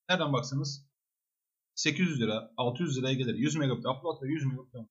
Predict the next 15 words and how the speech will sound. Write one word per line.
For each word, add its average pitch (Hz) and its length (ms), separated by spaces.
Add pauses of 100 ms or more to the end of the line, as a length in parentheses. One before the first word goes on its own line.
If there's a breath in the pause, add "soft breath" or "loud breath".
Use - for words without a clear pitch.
(120)
Ha, 151 140
ben 156 140
veri 156 120
merkezinden 143 340
çektiğim - 320
için - 160 (880)
sıkıntı - 320
yok. - 200 (1200)
Abi 147 320
inanılmaz 131 560
ya. 131 260 (100)
Yani 123 440 (840)
bilmiyorum 151 320
internet 147 280
kullanıcıları 156 720